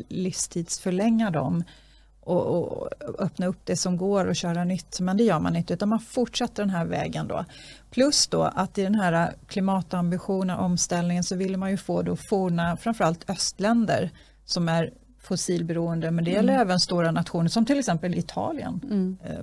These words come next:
Speaker 1: Polen, Italien. Eh, de ska man få a-, att ställa om och, ehm, nu tappade jag tråden här, vad var jag inne på? Jo, men här,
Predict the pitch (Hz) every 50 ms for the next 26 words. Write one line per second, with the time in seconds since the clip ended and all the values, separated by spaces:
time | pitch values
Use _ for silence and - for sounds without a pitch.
0 | 170 - - 196 220 262 254 233 202 175 180 175 - - 180 196 202 208 202 202
1 | 202 - - - - - - - - - - - - 185 175 175 175 170 170 170
2 | - - - - 175 202 214 214 202 - - 214 202 202 185 - - 180 160 151
3 | - - - - - _ - 170 160 - - 165 165 - - - - 165 156 160
4 | 165 - - 226 254 302 311 302 262 - - - - _ _ - - - 175 165
5 | - - - - - 175 165 160 160 156 156 160 160 160 156 170 147 - - -
6 | - _ _ _ _ _ _ _ _ _ _ - - - 214 196 - 190 175 -
7 | - 170 170 165 175 180 - - 208 208 220 208 208 185 170 170 - 190 190 190
8 | 190 190 190 185 196 - 196 180 202 233 254 240 214 208 196 196 202 190